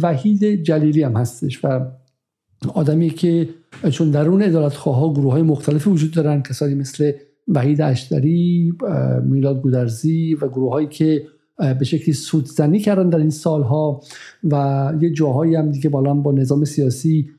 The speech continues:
اه، به قول معروف شاخ به شاخ شدن. وحید اشتری رو براش یک حکم زندان چند ساله بریدن که ان-، همین هفته، اه، صحبت این بود که می‌خواستن به زندان ببرنش یا نه. و یک شاخهٔ دیگه‌شون،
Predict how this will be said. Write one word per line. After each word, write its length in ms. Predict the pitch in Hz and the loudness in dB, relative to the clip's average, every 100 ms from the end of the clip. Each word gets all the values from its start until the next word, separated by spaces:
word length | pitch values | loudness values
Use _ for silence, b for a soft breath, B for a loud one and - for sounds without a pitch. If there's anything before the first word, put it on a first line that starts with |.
| _ _ 185 | _ _ -4
اه، 100 | 143 131 127 120 | 0 2 0 0
به 160 | 135 | 0
قول 120 | 131 | 2
معروف 360 | 135 127 135 135 | 2 2 2 0
شاخ 240 | 156 127 | -2 -2
به 60 | 127 | -2
شاخ 220 | 151 202 | 0 -2
شدن. 380 | 202 190 170 165 | 0 2 2 2
وحید 220 | 135 135 147 | 2 0 0
اشتری 360 | 123 - 127 | 0 0 0
رو 240 | 143 143 143 B - | 2 0 -2 B -4
براش 280 | 131 127 143 | 0 0 -2
یک 80 | 127 | -2
حکم 240 | 147 - 147 | -4 0 0
زندان 400 | 131 123 135 135 | 2 2 2 0
چند 240 | 139 120 | 0 0
ساله 220 | 123 135 | 0 0
بریدن 440 | 185 214 190 180 170 | 2 4 4 4 2
که 300 | 175 170 165 B B - | 0 0 -2 B B -2
ان-، 220 | 147 165 | 0 0
همین 260 | 156 160 | 0 2
هفته، 540 | 139 131 - 165 160 151 B B - | 2 0 0 2 2 0 B B -4
اه، 100 | 143 | -2
صحبت 380 | 123 147 127 147 | 0 0 0 0
این 120 | 156 | 2
بود 100 | 147 | 2
که 80 | 147 | 0
می‌خواستن 320 | 131 131 151 | -2 0 0
به 60 | 139 | 0
زندان 400 | 131 127 151 160 | 2 2 2 0
ببرنش 380 | 160 156 143 147 | 0 0 -2 0
یا 60 | |
نه. 400 | 147 220 233 220 | 0 2 2 2
و 220 | 196 190 196 | 2 2 2
یک 180 | 240 | 2
شاخهٔ 340 | - 220 - 240 | 0 -2 2 2
دیگه‌شون، 600 | 208 226 - 240 233 | 4 2 2 0 0